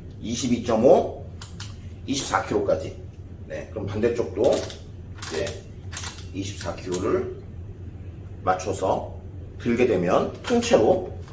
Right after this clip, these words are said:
이렇게 들립니다. 그래서 양쪽의 무게를 맞춰서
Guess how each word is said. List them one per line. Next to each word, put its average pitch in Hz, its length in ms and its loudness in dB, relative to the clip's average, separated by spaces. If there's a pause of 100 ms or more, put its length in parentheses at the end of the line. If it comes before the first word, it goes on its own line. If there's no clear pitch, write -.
(420)
이렇게 - 460 2 (760)
들립니다. 95 420 -2 (640)
그래서 135 360 6
양쪽의 143 480 8
무게를 131 320 8
맞춰서 - 800 4